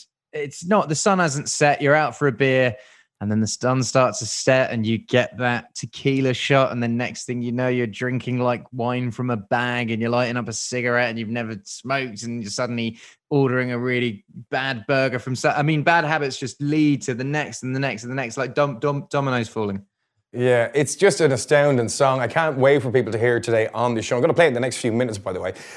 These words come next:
Speaker 2: But before we get there, right, what are we expecting from this new album? I, I think we're into a different phase of you. Last tour, there was a lot of you with the pedalboard, things like that. Am I gonna see you with a band now?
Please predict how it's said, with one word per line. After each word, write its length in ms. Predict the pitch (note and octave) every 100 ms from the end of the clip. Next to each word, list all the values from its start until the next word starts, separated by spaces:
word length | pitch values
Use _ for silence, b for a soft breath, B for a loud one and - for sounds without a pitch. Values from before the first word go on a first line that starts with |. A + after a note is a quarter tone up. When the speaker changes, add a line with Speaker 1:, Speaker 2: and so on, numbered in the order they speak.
| B A2
Speaker 2:
But 160 | G#3
before 340 | G#3 E3 C#4 D4+
we 120 | A#3
get 240 | F3 C3+
there, 160 | C3+ B2
right, 220 | B2+ C#3+ - B _ -
what 160 | C#4
are 40 | F4
we 80 |
expecting 380 | D4 - G#3+ F3
from 140 | D3+ D#3
this 160 | D#3
new 180 | D#3 C#3
album? 300 | C3+ A#2+ G#2
I, 120 | C#3+ -
I 200 | D3+ D#3+
think 260 | - C4 A#3
we're 140 | G3
into 240 | F#3+ E3
a 40 | D3+
different 400 | E3 E3 E3 C3+
phase 340 | - D3+ C3
of 100 | B2
you. 180 | C3 E3+
Last 520 | D3+ E3+ F#3 - -
tour, 520 | F3+ E3+ E3 E3 D#3 B B B -
there 160 | C#3+
was 100 | D3
a 80 | D3
lot 200 | D3+ D3+
of 40 |
you 200 | D3 D#3
with 80 | D3
the 60 | B2+
pedalboard, 540 | D3+ D3 C#3+ C#3+ C3+
things 200 | D3 C3+
like 180 | B2+ A#2
that. 380 | C3+ B2+ - -
Am 140 | D3 F3+
I 20 |
gonna 140 | F#3+
see 160 | E3+ G3
you 60 | F3+
with 120 | D#3+
a 20 |
band 400 | C#3+ E3 D#3 C3
now? 140 | G2